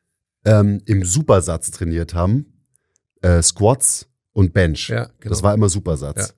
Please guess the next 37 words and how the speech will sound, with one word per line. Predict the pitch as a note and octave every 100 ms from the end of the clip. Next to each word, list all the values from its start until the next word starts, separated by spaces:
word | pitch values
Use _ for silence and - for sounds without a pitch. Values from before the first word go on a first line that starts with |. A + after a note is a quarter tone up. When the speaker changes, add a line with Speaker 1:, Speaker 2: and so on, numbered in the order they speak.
| _ _ _ -
Speaker 1:
Haben | F2
wir | F#2+
immer | G2+ F#2+
gebencht | F#2+ - G#2+ B2+ -
im | F2
Cage | - G#2+ C3 G#2+
und | F2
gesquattet | F2 - G2+ G#2+ F#2+
auf | F2
der | F#2
Plattform. | - F#2 - C#2 C2+
Speaker 2:
Ja. | E2 _ _ _ _ _ _ _ _ _ _ _ _ _ _ _ _ _ _ _ -
Speaker 1:
Ja, | E2+ F2+
ja, | E2 C2
aber | D#2
das, | E2+ -
das | - G2
kam | - G2+
später. | - G#2 F2+ C2+ D#2 _ _ _ _ _ _ _ _
So, | - C#2 C2+ _
und | E2+ E2
dann | F2+ G#2 G2+ _
eben, | D#2+ C#2+ C#2+ -
dann | D#2+
kam | F2+ F2+
unser | E2+ F2 E2+
Zerwürfnis. | - E2 F2 E2 C2+ C#2 - - _ _ _ _ _ _ _ _ _ _
Und | D2+ D2
dann, | E2 G#2 B2+ C3 _ _ _ -
da | D#2+
hab | F#2
ich | F#2+
nämlich | F2+ F2
auch | B1+
aufgehört | F#2 - E2+
mit | D2+
Basketball. | E2+ F2 - - B1